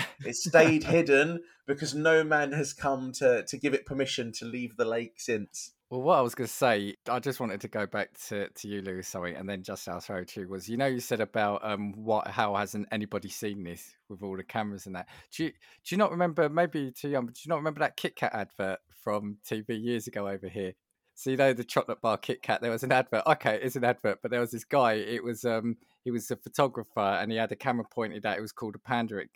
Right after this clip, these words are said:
Speaker 2: enclosure, but he wasn't seeing anything. So he stops, turns around to have a Kit Kat, and the panda comes out on roller
Speaker 1: <laughs>
Speaker 2: skates. It was a guy in the suit, but comes out roller skate and then goes in when he's finishing.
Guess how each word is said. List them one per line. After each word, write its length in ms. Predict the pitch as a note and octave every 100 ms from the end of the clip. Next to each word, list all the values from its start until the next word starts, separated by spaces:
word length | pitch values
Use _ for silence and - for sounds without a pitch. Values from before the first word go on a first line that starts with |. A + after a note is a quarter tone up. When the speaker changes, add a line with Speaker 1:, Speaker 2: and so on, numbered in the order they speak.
| -
Speaker 2:
enclosure, 720 | G2 - G2 F#2+ - F2 F#2 _ _ _ -
but 120 | G#2
he 80 | A2+
wasn't 300 | A#2+ G#2+ G2+
seeing 280 | B2+ A#2 G#2
anything. 420 | G2+ F#2+ G2+ F#2 _ _ _
So 120 | -
he 60 | A#2
stops, 400 | - C#3+ - -
turns 360 | - C#3 C3
around 180 | B2 A#2
to 100 | -
have 140 | A#2 A2+
a 40 |
Kit 240 | - C3
Kat, 180 | - G2
and 60 | G2
the 40 |
panda 320 | A2 B2+ A#2+ A2+
comes 320 | A#2+ G#2+ A2
out 160 | G#2 F#2
on 140 | G#2
roller 240 | A#2 A#2
Speaker 1:
<laughs> 0 |
Speaker 2:
skates. 480 | - - G#2 G#2+ D#3
It 60 | D3
was 120 | C3
a 40 |
guy 220 | - E3 C3
in 80 |
the 60 | A#2+
suit, 200 | C#3 A#2
but 120 | A#2+
comes 300 | - C3+ B2
out 180 | D3 A#2+
roller 240 | C#3+ C#3+ C#3
skate 300 | - B2 A#2
and 80 | A#2+
then 120 | B2+
goes 260 | B2+ B2+
in 260 | C#3 B2+ A2 -
when 160 | B2 A#2+
he's 140 | A#2+
finishing. 400 | - D3 C#3 G#2